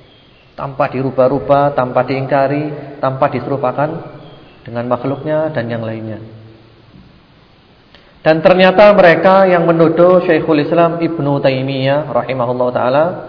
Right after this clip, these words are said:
kita tidak bela Ibnu Taimiyah, ya, tapi kita menjelaskan permasalahan yang sebenarnya. Buat apa kita bela orang? Yang kita bela adalah kebenaran. Permasalahannya ini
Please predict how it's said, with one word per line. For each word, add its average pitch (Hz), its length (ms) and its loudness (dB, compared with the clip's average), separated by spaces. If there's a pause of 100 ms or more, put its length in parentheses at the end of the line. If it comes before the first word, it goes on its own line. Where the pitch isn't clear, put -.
(500)
kita 160 240 0
tidak 127 160 2
bela 139 240 4
Ibnu 143 160 0
Taimiyah, 143 480 2
ya, 139 120 0 (680)
tapi 147 240 -2
kita 165 160 0
menjelaskan 135 560 0
permasalahan 143 480 0
yang 147 160 -4
sebenarnya. 120 560 -6 (1500)
Buat 117 160 -4
apa 151 240 -2
kita 135 160 -4
bela 120 240 -2
orang? 123 480 -4
Yang 147 240 -4
kita 156 80 4
bela 147 320 2
adalah 139 280 2 (680)
kebenaran. 123 480 -6 (1800)
Permasalahannya 175 880 2
ini 214 160 2